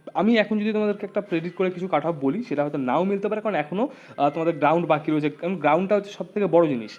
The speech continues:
এখানে কিন্তু ম্যাক্সিমাম যদি, যদি ফেল করে যায় তাহলে কিন্তু অটোমেটিক তোমাদের কাট অফ অনেক কমে যাবে, ঠিক আছে? বুঝতে পারছো কী বলছি আমি? মানে যারা ভালো ক্যান্ডিডেট রয়েছে, যারা অনেক নাম্বার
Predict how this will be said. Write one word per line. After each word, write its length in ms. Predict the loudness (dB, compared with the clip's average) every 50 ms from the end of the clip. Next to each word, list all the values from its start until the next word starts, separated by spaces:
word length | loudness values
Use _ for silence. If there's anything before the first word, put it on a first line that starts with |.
| -20 _ -10
এখানে 240 | -8 -4 -4 -2 -2
কিন্তু 180 | -2 -4 -4 -4
ম্যাক্সিমাম 400 | -4 -4 -6 -6 -6 -4 -4 -4
যদি, 160 | -4 -4 -4
যদি 120 | -4 -4 -2 0
ফেল 160 | 2 2 2
করে 200 | 4 4 4 4
যায় 140 | 4 2 2 0 -6 -20 -12 -6
তাহলে 200 | -2 0 0 0
কিন্তু 180 | 0 0 0 0
অটোমেটিক 420 | 2 2 2 2 2 0 0 0
তোমাদের 220 | 0 0 0 0 0
কাট 120 | 0 0
অফ 140 | -2 -2 -2
অনেক 160 | -2 -4 -2
কমে 180 | -2 -4 -4 -4
যাবে, 160 | -6 -8 -6
ঠিক 140 | -2 0 0
আছে? 140 | 0 0 -2 -6 -8
বুঝতে 200 | -8 -6 0 2
পারছো 220 | 2 2 2 0
কী 80 | -4 -2
বলছি 200 | -2 0 0 0
আমি? 140 | 0 -2 -2 -6 -10 -20 -20 -20 _ -4
মানে 120 | -2 -2 -2 -4 -6 -8 -2
যারা 220 | 2 4 4 4
ভালো 240 | 4 2 2 2 2
ক্যান্ডিডেট 360 | 2 0 0 0 0 2 4
রয়েছে, 220 | 6 6 6 4 2
যারা 140 | 0 2 2
অনেক 160 | 0 0 -2 -2
নাম্বার 240 | -2 -2 -2 -2 -2